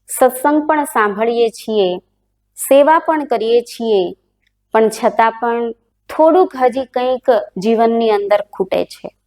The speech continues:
તો કીધું કે ભક્તિ આપણે કરીએ છીએ, કદાચ આપણી પાસે જ્ઞાન પણ છે. તો ઔદ્ધવજી હતા,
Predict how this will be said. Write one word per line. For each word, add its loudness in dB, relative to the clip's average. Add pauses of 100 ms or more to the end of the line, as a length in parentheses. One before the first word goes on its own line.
(200)
તો 6
કીધું 4 (460)
કે 6
ભક્તિ 0
આપણે 2
કરીએ 2
છીએ, 0 (440)
કદાચ 4
આપણી -2
પાસે -2
જ્ઞાન 0
પણ -4
છે. -16 (960)
તો 4 (680)
ઔદ્ધવજી 0
હતા, 0